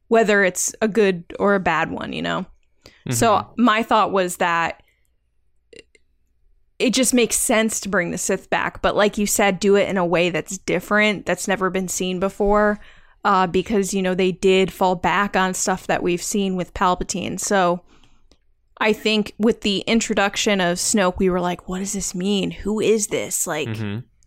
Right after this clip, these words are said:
Speaker 1: where is this going?" And then it fell back on Palpatine, which we already knew and we kind of had an understanding of. So I think there's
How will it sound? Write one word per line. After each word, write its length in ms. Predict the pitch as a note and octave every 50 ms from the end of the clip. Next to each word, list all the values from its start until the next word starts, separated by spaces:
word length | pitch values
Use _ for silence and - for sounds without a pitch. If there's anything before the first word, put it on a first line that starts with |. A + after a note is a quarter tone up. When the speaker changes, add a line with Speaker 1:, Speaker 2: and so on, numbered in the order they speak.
| _ _
Speaker 1:
where 240 | G#3+ G#3+ G#3 G3 G3
is 100 | F#3+ -
this 160 | F#3 F3+ -
going?" 600 | - F#3 F3+ F#3+ G#3+ G3+ F3 E3 E3 E3 - -
And 260 | - - F#3+ F#3+ F#3+
then 100 | F#3 F3
it 100 | F3 - -
fell 160 | - F#3+ F#3
back 220 | F3+ E3+ F3+ - F#3
on 80 | E3+
Palpatine, 640 | - - A3 G#3+ G#3 G3+ - G3+ - G#3 F#3 F3+ F3+
which 160 | F3 E3+ -
we 100 | - F3+
already 240 | F3 E3+ F3+ F3+ F3+
knew 340 | F3+ F#3 G#3 A3 A3+ A3 G#3+
and 100 | G3+ F#3+
we 80 | F3+ F3
kind 180 | - G#3 F#3+ F3+
of 80 | E3+
had 140 | G3+ F3+ F3
an 80 | F3 F3
understanding 580 | E3+ - F3 - - A3+ A3+ G#3+ G#3+ G#3 G#3
of. 320 | G#3 G3 G3+ F#3+ F#3+ - - - - - - - - - _ _ _ _ _
So 460 | - - - A3 G3 F#3+ F3+ E3+ - -
I 160 | - G#3 G#3
think 560 | F#3 - - A3 A3 G#3 G#3 - - - _ _ _ _ _ _ _ _ _ _ _ _ _ _ _ _ _
there's 200 | - A3+ A3+ G#3+